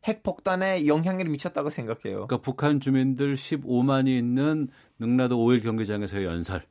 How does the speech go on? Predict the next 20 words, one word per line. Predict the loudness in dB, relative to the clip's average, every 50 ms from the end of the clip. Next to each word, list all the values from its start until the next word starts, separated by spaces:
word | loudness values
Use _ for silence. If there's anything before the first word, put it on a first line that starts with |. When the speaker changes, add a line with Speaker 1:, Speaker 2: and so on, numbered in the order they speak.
| -2 0
Speaker 1:
예, | 0
예. | 2 2 2 0 0 -2 -4 -6
Speaker 2:
아, | -8 -10 -10 -10 -10
그게 | -10 -6 -6 -6
핵심이었다. | -6 -6 -8 -8 -6 -6 -8 -8 -12 -10 -6
Speaker 1:
그리고 | -4 -2 -2 -2 -2
그 | -2 -2 -2
연설 | -2 0 0 -2 -2 0 0
안에서도 | 0 0 0 0 -2 -4 -4 -2 0 0 -2 -2 -4 -6
Speaker 2:
네. | -6 -6 -6 -4 -4
Speaker 1:
핵무기를 | -4 -4 -2 -4 -4 -4 -4 -4 -6 -6
포기하자고 | -4 -6 -4 -2 -2 -2 -2 0 -2 0 2 0 0 2 0 0 0 -2 -4 -8 _ _ _ _ _ _ _
문재인 | -4 -2 0 2 2 2 2
대통령이 | 0 -2 -6 -6 -6 -6 -4 -6 -6 -6 -10
그 | -8 -4 0
연설을 | 0 0 0 0 -2 -2 -2
하-, | -2 -4 -4 -6 -8
했다는 | -8 -6 -4 -6 -6 -4
자체가 | -6 -6 -6 -6 -4 -2 -2 -2 -2
저는 | -4 -4 -6 -6 -6